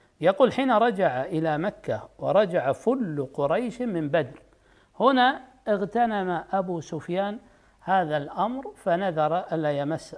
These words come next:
رأسه ماء من جنابة حتى يغزو النبي صلى الله عليه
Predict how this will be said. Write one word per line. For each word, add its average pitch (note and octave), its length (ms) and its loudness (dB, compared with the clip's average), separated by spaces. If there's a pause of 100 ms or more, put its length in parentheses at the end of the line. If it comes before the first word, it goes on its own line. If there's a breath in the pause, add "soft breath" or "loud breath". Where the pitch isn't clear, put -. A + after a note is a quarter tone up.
رأسه C#3 720 -6 (280)
ماء E3+ 380 -2
من C#3 240 -4
جنابة F3 540 0 (420 loud breath)
حتى A#3 360 2
يغزو C#3+ 340 0
النبي B2+ 360 -6
صلى B2+ 360 -8
الله B2+ 400 -4
عليه D#3+ 520 -6